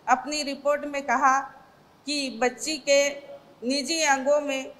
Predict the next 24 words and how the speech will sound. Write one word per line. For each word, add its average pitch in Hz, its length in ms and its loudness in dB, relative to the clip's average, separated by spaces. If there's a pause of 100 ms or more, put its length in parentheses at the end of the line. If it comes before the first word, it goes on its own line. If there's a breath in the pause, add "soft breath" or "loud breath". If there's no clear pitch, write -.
(100)
चोट 269 280 2
आई 233 220 4
है। 254 200 -2 (400)
डॉक्टरों 285 520 4
ने 320 260 -2
गंभीर 254 460 -2
छेड़छाड़ 285 520 0
की 294 120 -6
आशंका 240 520 0
जताई, 240 440 0 (680)
जिसके 269 360 0
बाद 269 340 4
भी 311 340 -12 (320)
एसपी 262 400 -4
मामले 269 400 2
को 285 160 -2
नकारते 240 600 0
हैं। 302 320 -4 (320)
पाँच 277 220 6
जुलाई 285 440 0
को 302 180 0
घटना 247 380 -2
होती 294 440 -2
है, 302 340 0